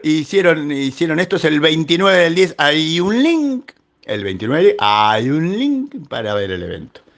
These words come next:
Y después la tu opinión del día es de Bloomberg Market, que está hablando de las acciones, de Australia, de Japón, de China, del oro, del oil,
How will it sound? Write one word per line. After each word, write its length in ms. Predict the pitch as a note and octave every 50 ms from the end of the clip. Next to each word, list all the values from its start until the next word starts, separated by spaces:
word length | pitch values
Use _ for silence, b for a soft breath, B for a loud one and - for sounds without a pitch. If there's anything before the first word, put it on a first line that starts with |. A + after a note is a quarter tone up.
| b b b b b
Y 120 | - C4+
después 280 | C#4 B3+ - C4 B3+ A3+
la 200 | G#3+ F#3 E3 -
tu 100 | G#3 G#3+
opinión 400 | G3+ G3+ F#3+ F3+ F3+ G3+ G#3+ G#3+
del 160 | G3+ G3 G3+
día 300 | G3+ G#3+ G#3+ G3+ F#3+ E3
es 60 | D3+
de 100 | C#3+ C3+
Bloomberg 400 | C#3 D3+ D#3+ E3 E3 E3+ F3 E3+
Market, 500 | F3 F#3 F#3+ F#3+ F#3 F3+ G3 G#3+ G#3 B B B B B B
que 280 | - D#3+ E3+ F3+ F3+ D#3+
está 340 | C3 A#2 A2+ - - - C3+
hablando 240 | C3+ C3+ C3+ C3+ C3+
de 80 | C3
las 140 | C3 - D3+
acciones, 800 | D3 C#3 - - E3+ E3+ E3 D#3+ D#3+ D#3+ D#3+ D#3 D#3 D3+ D3 D3
de 400 | C#3 B2+ A#2+ A#2 A2+ A2+ A2 A2
Australia, 800 | A2+ A2 A2+ A2 - - E3 D#3+ D#3+ D#3+ D3+ D3+ D3+ D3+ D3 C3+
de 100 | A#2+ A2
Japón, 580 | - - G#2 - - D3+ D3+ D3+ D3+ D3 D3 C3+
de 100 | A#2 A2+
China, 500 | - - D3 D3 D3 C#3+ C#3+ C3+ C3 B2
del 240 | A#2+ A2+ G#2+ A2+ C#3
oro, 640 | D#3 D#3 D3+ D3+ D3 D3 C#3+ D3 D3 C#3+ C#3 B B B B -
del 240 | B2 A2 G#2+ G#2+ - -
oil, 600 | C3+ D3+ E3 E3+ D#3+ D3 D3 D3+ D3+ D3+ C#3+